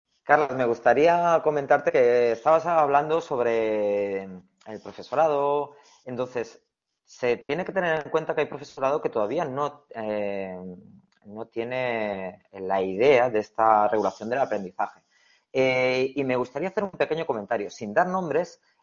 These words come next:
eh, me gustaría exponer una experiencia real. El año pasado en, en mi centro,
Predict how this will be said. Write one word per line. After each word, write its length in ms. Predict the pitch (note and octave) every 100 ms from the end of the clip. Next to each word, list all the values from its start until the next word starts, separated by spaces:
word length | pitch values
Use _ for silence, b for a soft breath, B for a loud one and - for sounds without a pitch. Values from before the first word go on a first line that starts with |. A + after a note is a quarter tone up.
| _
eh, 880 | B2 A#2 A2+ A2+ A2 A2 G#2+ G#2+ G#2
me 100 | G#2+
gustaría 420 | G#2+ - A2 B2+ C#3+
exponer 500 | - - B2 A#2+ C#3
una 140 | C#3
experiencia 440 | - A2 A2 - B2
real. 340 | G2+ G2+ -
El 140 | - A#2+
año 160 | D#3+
pasado 400 | F3 - F3+ D#3+ D3
en, 400 | C#3+ C3 A#2 A2+
en 80 | A#2+
mi 100 | A2+
centro, 440 | F#3+ F#3 - E3+